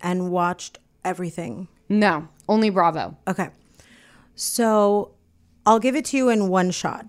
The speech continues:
Speaker 2: Okay.
Speaker 1: Khloe and Kourtney used to hug in a way that Kourtney would jump and wrap her legs around Khloe.
Speaker 2: Yeah.
Speaker 1: And this season,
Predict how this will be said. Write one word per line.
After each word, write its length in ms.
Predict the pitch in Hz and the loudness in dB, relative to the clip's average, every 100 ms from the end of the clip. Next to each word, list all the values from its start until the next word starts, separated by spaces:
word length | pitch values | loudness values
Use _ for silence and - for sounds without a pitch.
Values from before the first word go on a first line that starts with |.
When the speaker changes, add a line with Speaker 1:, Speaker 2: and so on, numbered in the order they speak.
| - - | -20 -6
Speaker 2:
Okay. 300 | 180 165 - - - - _ _ _ _ _ _ _ | -4 -4 -10 -20 -20 -20 _ _ _ _ _ _ _
Speaker 1:
Khloe 460 | - 269 247 302 339 | -4 4 6 6 4
and 140 | 349 | 2
Kourtney 580 | - 269 226 233 240 214 | 2 2 4 2 2 0
used 380 | 202 220 - - | 0 0 -2 -2
to 520 | 233 226 226 226 - _ - | 2 2 2 0 -6 _ -14
hug 460 | - 214 185 185 | 0 2 2 0
in 160 | - 208 | -2 -2
a 60 | 196 | 0
way 280 | 196 190 | 2 0
that 360 | 170 185 180 - _ - | 0 0 0 -4 _ -12
Kourtney 460 | - 214 208 226 | 0 0 2 0
would 280 | 220 190 160 | 0 -2 -2
jump 340 | 156 190 190 - | 0 0 0 -4
and 180 | 196 190 | -4 0
wrap 240 | 185 190 | -2 -2
her 120 | 208 | -4
legs 320 | 185 175 175 185 | -2 -2 -2 -2
around 420 | 185 175 175 175 - _ - | 0 0 -2 -6 -14 _ -10
Khloe. 460 | - 185 208 285 - - | -2 0 0 -2 -6 0
Speaker 2:
Yeah. 320 | 190 190 240 _ _ _ _ _ _ _ | 2 2 -4 _ _ _ _ _ _ _
Speaker 1:
And 340 | 214 208 208 190 | 2 2 2 2
this 200 | 262 269 | 2 2
season, 600 | 269 247 220 202 196 | 0 0 2 2 2